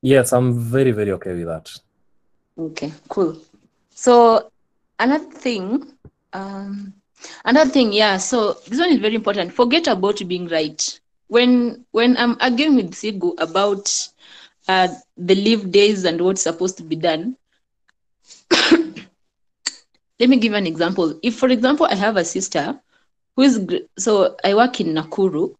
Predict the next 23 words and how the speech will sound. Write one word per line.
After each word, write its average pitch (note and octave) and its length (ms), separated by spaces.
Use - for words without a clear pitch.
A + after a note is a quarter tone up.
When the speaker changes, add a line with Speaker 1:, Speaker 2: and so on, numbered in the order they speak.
Speaker 2:
and F3 240
my F3 80
sister G#3+ 280
is F#3 160
graduating E3 1000
in D3+ 400
Kisumu. F3+ 680
Nakuru C#4+ 320
to E4+ 80
Kisumu G#3 640
is F#3+ 160
about, F#3 560
Sigu, G#3 320
is G#3 100
about B3+ 220
how C4+ 60
many A#3+ 240
hours? A3 320
Aki F#3 220
sijui. D#3 440
Acha F#3 160
ni G3 80
approximate, D#3+ 720